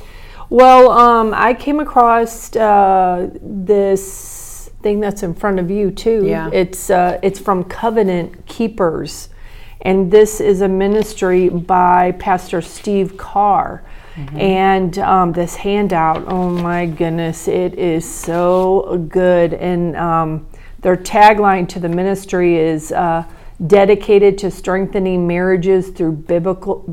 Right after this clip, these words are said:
Speaker 1: biblical principles,"
Speaker 2: Mm-hmm.
Speaker 1: which I think is really good. Um, but this particular, um, handout, I guess it's like a newsletter,
Speaker 2: Mm-hmm.
Speaker 1: it was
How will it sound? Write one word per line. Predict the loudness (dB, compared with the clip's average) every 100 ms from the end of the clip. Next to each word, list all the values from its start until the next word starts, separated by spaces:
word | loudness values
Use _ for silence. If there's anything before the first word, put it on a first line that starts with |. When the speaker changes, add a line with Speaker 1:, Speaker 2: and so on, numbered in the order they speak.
| -2
Speaker 1:
biblical | 0 2 2 2 -4
principles," | -4 -4 -4 -6 -8 -8 -8 -10 -14 -18 -14
Speaker 2:
Mm-hmm. | -12 -10 -6
Speaker 1:
which | -4 -4
I | -4
think | -6 -6
is | -6 -4
really | -4 -4 -4
good. | -2 -2 -4 -10 -18 -20 -20 -4
Um, | 0 4 2 0 -4 -10 -18 -20 -20 -20 -20 -20 -20 -20 -16 -12 0
but | 8 10 12 10 6 0 -14 -16 -16 -18 -16 -18 -18 -18 -6
this | 4 8 8 6
particular, | -2 -2 -2 0 -2 4 4 8 8 8 6 2 4
um, | 6 6 4 2 -2 -10 -14 -20 -20 -20 -20 -20 -20 -18
handout, | -16 -6 0 2 2 4 4 6 4
I | 2 0
guess | 0 0
it's | -2 -4 -4
like | -2
a | -2
newsletter, | 0 2 2 0 0 0 0 0 -2 -4 -8
Speaker 2:
Mm-hmm. | -10 -8 -10 -2
Speaker 1:
it | 4 6 4 2
was | 4 4 4 4 2 0